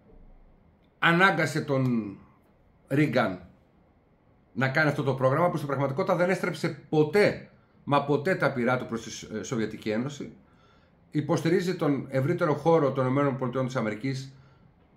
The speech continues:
του Καναδά, χίλια εννιακόσια ογδόντα εφτά η ένταξη, και με το Aegis, αυτό που σας λέω,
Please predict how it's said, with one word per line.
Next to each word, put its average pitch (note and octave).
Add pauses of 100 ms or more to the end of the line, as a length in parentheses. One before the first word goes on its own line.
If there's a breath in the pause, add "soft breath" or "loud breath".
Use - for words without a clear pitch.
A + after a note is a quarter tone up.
του G#3
Καναδά, D3+
χίλια -
εννιακόσια D3
ογδόντα A#2
εφτά A2+
η -
ένταξη, A#2+
και D3+
με C3
το B2+
Aegis, C3
αυτό B2
που A#2+
σας A2+
λέω, B2